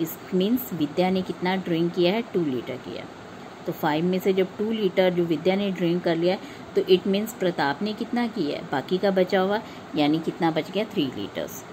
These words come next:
तो three liters जो है प्रताप ने consume किया है। अब हमसे पूछा गया second part में, what fraction of the total quantity of water, कि कितना fraction of total quantity of water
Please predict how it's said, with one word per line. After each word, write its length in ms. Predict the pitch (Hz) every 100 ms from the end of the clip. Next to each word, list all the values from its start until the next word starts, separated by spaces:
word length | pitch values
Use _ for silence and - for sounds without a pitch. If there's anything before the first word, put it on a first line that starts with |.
| - -
तो 60 |
three 280 | 165 - 214
liters 400 | 196 147 156 147
जो 100 | 151
है 160 | 143 180 240
प्रताप 460 | 180 - 139 120 165
ने 100 | 147
consume 460 | 147 135 123 123
किया 260 | 113 120 120
है। 80 | 101 - - - - - -
अब 100 | 185
हमसे 260 | 220 214
पूछा 320 | 233 226 240 233
गया 140 | 240
second 340 | 240 202 214 208
part 300 | 190 170 196
में, 120 | 277 - - -
what 240 | 208 262 -
fraction 420 | 233 202 - 294
of 80 | 254
the 80 | 277 - -
total 380 | 220 208 311 330 -
quantity 460 | 190 160 175 175 180
of 200 | 170 165
water, 300 | 127 - - - - - - - -
कि 80 |
कितना 400 | 247 254 269 320 339
fraction 440 | 190 170 - 208 226
of 140 | -
total 360 | 196 185 233 247
quantity 440 | 185 147 147 170 196
of 220 | 180 170 156
water 280 | 131 175